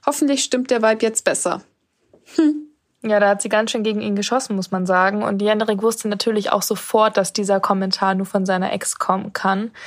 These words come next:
Speaker 2: Und dann kam er so etwas in Erklärungsnot, kann man nicht anders sagen. Und er fängt wirklich langsam an, sich in seine Aussagen ein bisschen zu verstricken.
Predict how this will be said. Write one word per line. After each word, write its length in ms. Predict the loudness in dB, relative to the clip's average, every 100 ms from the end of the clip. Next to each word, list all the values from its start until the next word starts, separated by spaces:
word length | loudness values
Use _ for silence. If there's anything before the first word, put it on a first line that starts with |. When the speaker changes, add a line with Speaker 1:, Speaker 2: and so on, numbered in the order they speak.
| -14 -14 -2
Speaker 2:
Und 240 | 0 2
dann 220 | 4 2
kam 280 | 0 0 2
er 220 | 0 0
so 160 | 0 -2
etwas 300 | 0 0 -2
in 100 | 0
Erklärungsnot, 840 | -4 -2 2 2 2 0 -2 -2
kann 140 | -2 0
man 160 | 0
nicht 180 | -2 -2
anders 280 | -2 -2 0
sagen. 380 | 2 2 2 0
Und 120 | 0
er 120 | 0
fängt 260 | 0 -2 -2
wirklich 240 | -2 0
langsam 380 | 2 0 0 2
an, 200 | 2 0
sich 180 | -4 -4
in 100 | 0
seine 280 | 2 4 2
Aussagen 540 | 2 0 0 0 -2
ein 80 | -2
bisschen 240 | -2 -4
zu 140 | -6 -4
verstricken. 760 | -4 -4 -4 -4 -4 -4 -4